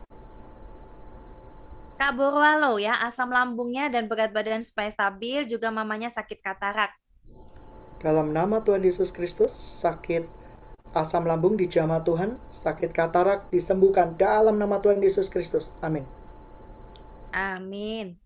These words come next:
Speaker 1: Ya, terima kasih Kak Borwalo ya, senantiasa bergabung. Dari Stefani juga ya, puji Tuhan, selamat malam Stefani ya.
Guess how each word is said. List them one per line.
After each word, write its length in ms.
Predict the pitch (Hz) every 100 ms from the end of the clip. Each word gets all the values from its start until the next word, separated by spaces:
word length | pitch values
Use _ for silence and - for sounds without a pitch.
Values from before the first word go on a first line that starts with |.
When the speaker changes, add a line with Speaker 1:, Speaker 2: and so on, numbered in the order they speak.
| -
Speaker 1:
Ya, 240 | - 196 190
terima 240 | 202 196 196
kasih 240 | 196 -
Kak 160 | 214 202
Borwalo 400 | 208 202 214 220
ya, 240 | 214 233
senantiasa 640 | 302 214 208 202 202 208 202
bergabung. 480 | 196 196 202 220 190 _ _ - - - -
Dari 480 | 240 294 294 294 320 311
Stefani 560 | 320 311 311 320 320
juga 640 | 269 302 240 277 277 269 -
ya, 480 | 202 196 214 247
puji 320 | 233 220 220 220
Tuhan, 160 | 233
selamat 320 | 233 220 220
malam 480 | 226 233 240 247 254
Stefani 640 | 254 233 233 226 233 233 214
ya. 240 | 220 285